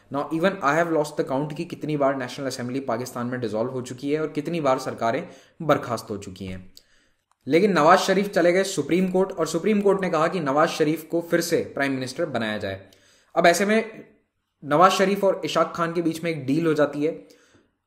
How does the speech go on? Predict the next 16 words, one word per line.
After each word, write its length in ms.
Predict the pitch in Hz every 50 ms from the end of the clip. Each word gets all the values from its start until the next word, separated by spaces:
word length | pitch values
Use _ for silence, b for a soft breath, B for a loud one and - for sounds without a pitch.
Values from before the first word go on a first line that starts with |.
| _ -
अ, 240 | 139 131 131 131 - -
इन 120 | 185 185
दोनों 200 | 185 185 190 196
की 80 | 208 202
क्रेडिबिलिटी 560 | 196 - 175 170 170 180 170 185 180 180 202
काफ़ी 260 | 190 180 170 - 190
कम 160 | 185 180 165
हो 100 | 175 175
चुकी 240 | 170 170 175 156 180
थी, 120 | 156 175 175
तो 100 | 190 180
आर्मी 400 | - 131 135 143 151 170 175 175
ने 120 | 185 180
इनको 220 | 180 175 170 185
कन्विंस 400 | 180 175 151 143 147 160 175 180
किया 240 | - - 143 147 180